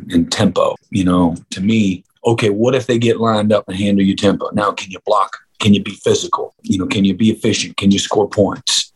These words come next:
They know what you're in. They got their hand in the dirt. Okay, they're ready to play fundamentals and technique and got eyes where they need to be.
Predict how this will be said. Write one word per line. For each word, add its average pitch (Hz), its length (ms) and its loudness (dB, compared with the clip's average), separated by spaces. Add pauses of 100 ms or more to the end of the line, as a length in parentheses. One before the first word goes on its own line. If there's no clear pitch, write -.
They 120 180 2
know 127 160 2
what 120 240 -6
you're 117 160 -2
in. 110 300 0
They 107 120 0
got 123 200 0
their 120 100 -2
hand 113 300 2
in 104 80 -2
the 104 80 -2
dirt. 104 400 2
Okay, 107 180 0
they're 113 160 2
ready 113 200 0
to 104 60 -6
play 107 220 0
fundamentals 104 640 0
and 123 80 -2
technique 107 440 0
and 101 100 -4
got 101 140 0 (100)
eyes 107 420 0
where 101 160 2
they 104 100 2
need 101 200 0
to 98 80 -4
be. 98 340 0